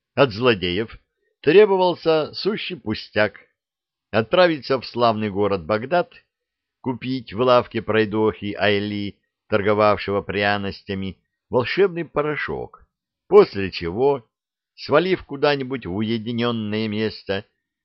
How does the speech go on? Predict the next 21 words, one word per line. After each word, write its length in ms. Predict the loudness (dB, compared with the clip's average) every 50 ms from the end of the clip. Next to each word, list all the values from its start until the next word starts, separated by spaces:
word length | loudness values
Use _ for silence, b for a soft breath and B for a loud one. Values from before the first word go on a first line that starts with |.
| _
провести 920 | -4 0 0 2 0 0 -4 -8 -10 -14 -16 -14 -12 -10 -8 -8 -10 -12 _ _ _ _ _ _
подробно 600 | -6 -6 -2 2 4 4 4 4 2 0 -6 -6
описанный 640 | -6 -4 -4 -4 -4 -6 -6 -6 -6 -6 -6 -6
в 80 | -8 -8
дневнике 720 | -8 -8 -6 -6 -6 -8 -10 -8 -4 -2 0 0 -2 -2 -4
ритуал 840 | -4 -4 -4 -6 -8 -4 0 2 2 2 2 0 -2 -4 -8 _ _ _ _ _ -8
вызова 540 | -4 -2 -2 -2 0 0 0 0 0 -2
духа 600 | -4 -4 -4 -4 -4 -4 -4 -6 -6 -6 -6 -8 -12 _ _ _ _ _ _ _ _ _ _
какой-то 380 | -6 -4 -2 -2 -2 -2 -2 -2
там 280 | -2 -2 -2 -2 -4
пещеры, 880 | -6 -10 -10 -8 -6 -4 -4 -4 -4 -4 -4 -4 -4 -6 -10 -14 -16 _ _ _ _ _ _ _ _ _ _ -4
набиться 520 | -2 -2 -2 -2 -2 -4 -4 -4 -4 -4
к 80 | -4 -4
нему 240 | -6 -6 -6 -6 -8
в 80 | -8
гости, 640 | -4 -2 0 2 2 2 0 -4 -8 -10 -10 -10 -12 _ _ _ _ _ _
свистнуть 760 | -20 -4 -2 0 0 0 -2 -8 -8 -10 -10 -12 -8 -4 -2
оттуда 460 | -2 -2 -2 -6 -8 -4 -2 -2 -4
все 240 | -4 -4 -4 -2 0
волшебные 640 | 0 0 -2 -2 -2 -2 -2 -2 -2 -4 -4 -4
ценности — 840 | -6 -4 -2 -2 -2 -2 -2 -4 -6 -8 -10 -10 -10 -10 -10 -10 -10